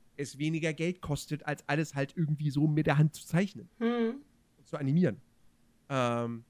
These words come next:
Speaker 1: aber es ist mir nicht so krass aufgefallen, wie ich gedacht hätte, nachdem ich wusste, dass das, dass diese Technik verwendet wurde, dass es eingebaut wurde.
Speaker 2: Ja.
Speaker 1: Äh,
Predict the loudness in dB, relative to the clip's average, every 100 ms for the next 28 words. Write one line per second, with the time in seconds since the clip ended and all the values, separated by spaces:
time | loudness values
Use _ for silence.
0 | -4 2 2 2 2 4 2 4 8 8
1 | 8 2 2 -2 4 4 4 0 -8 -12
2 | -2 4 4 2 -4 -2 -4 -4 _ _
3 | -12 -10 -6 -4 -2 -4 0 0 0 -4
4 | -6 -10 -10 -18 -20 -20 -14 -2 -2 -2
5 | -2 0 0 -2 -2 -2 -6 -4 -2 -2
6 | -2 -6 -6 -8 -8 -6 -6 -8 _ _
7 | _ -2 4 4 2 -6 _ _ -6 -4
8 | -4 -6